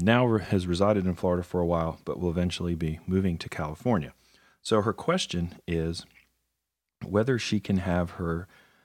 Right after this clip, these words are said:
um, son's father's rights involuntarily terminated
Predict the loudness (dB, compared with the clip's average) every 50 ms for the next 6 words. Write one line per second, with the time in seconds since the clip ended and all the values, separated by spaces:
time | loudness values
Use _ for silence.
0 | _ _ -6 -4 -2 -2 0 2 2 4 4 2 2 2 2 4 4 4 4 2
1 | 0 0 2 2 2 2 2 -2 -6 -4 -2 0 0 2 2 2 2 4 2 2
2 | 0 0 -2 -2 -2 0 0 0 -2 -2 -4 -6 -8 -6 -4 -2 0 0 0 0
3 | -2 -2 -4 -6 -8